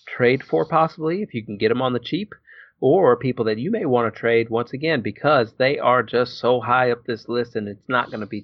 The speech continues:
too sustainable. Top of the third base list. This is crazy. Javier Baez and Juan Moncada,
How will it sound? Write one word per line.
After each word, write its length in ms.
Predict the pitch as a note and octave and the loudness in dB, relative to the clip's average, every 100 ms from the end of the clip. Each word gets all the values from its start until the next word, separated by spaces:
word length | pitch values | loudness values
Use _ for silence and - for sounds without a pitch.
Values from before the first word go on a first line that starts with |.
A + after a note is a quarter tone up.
| - | -8
too 100 | A#2 | -10
sustainable. 720 | - - - A2+ G#2 - - _ - - _ _ _ _ _ _ - | -10 -12 -6 -4 -4 -10 -14 _ -20 -20 _ _ _ _ _ _ 0
Top 220 | C#3+ C#3+ | 2 4
of 60 | |
the 120 | C3+ A2+ | 2 2
third 220 | C#3 A#2+ | 0 2
base 260 | B2 A#2+ | 0 0
list. 240 | F#2+ D#2+ - | -4 -8 -6
This 200 | C3+ C3 | -8 -8
is 80 | - | -8
crazy. 460 | C#3+ C3 F#2+ E2+ _ _ _ - | -2 -2 -2 -12 _ _ _ 2
Javier 360 | C#3+ D3 C#3 | 2 4 0
Baez 420 | C3 C3 C3 B2 | 2 0 0 -2
and 120 | A#2+ G#2+ | -4 -6
Juan 200 | A#2+ A#2+ | -4 -4
Moncada, 480 | A#2+ B2 G#2+ E2+ | -6 -2 -2 -2